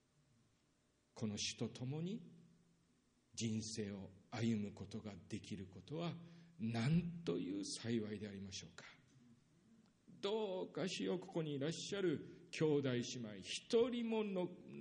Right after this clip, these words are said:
漏らさずに、この主イエスの言葉に従い、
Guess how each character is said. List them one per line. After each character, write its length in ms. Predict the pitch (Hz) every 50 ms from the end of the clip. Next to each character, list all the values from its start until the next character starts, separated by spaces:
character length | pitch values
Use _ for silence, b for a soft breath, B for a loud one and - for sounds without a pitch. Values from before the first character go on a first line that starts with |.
| 151 165
漏 140 | 165 180 190
ら 140 | 214 208
さ 180 | 202 208 214 202
ず 120 | 151 160
に、 220 | 143 131 127 123 - - - - - - - - - - - - _ _ _ _ _ _ _ _ _ _ _ _ _ _ _ _
こ 140 | - - 123
の 80 | 110 107
主 480 | 104 - - - - 131 117 110 101 87 - - - - - - - - - _ _ -
イ 120 | 113 110 117
エ 60 | 127
ス 320 | 131 127 - 110 101 98 - - - - - - - _ _ -
の 240 | 127 156 180 165 - - - - - - - - -
言 340 | - - 143 135 - 160 160
葉 180 | 143 135 - 196
に 120 | 196 160
従 240 | 113 - - - 117 107 104 107 107
い、 160 | 127 175 220